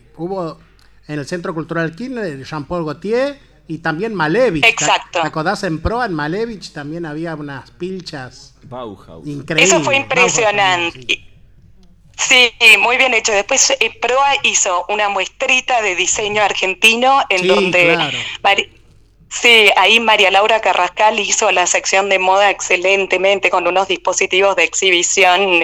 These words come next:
Speaker 2: eh, muy pertinentes para lo que se mostraba. Y también no nos olvidemos de que el Fortabat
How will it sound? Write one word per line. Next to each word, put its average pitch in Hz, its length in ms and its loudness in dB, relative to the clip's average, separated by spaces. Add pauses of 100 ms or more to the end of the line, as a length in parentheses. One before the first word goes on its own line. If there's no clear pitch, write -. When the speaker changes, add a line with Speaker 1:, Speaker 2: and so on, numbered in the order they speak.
Speaker 2:
eh, 165 440 4 (440)
muy 208 180 2
pertinentes 196 840 2
para 175 220 4
lo 165 120 2
que 170 100 2
se 180 140 0
mostraba. 214 580 2
Y 196 140 -8
también 226 500 2 (420)
no 214 180 4
nos 233 180 4
olvidemos 220 420 4
de 202 120 0
que - 80 2
el 185 120 2
Fortabat 185 760 2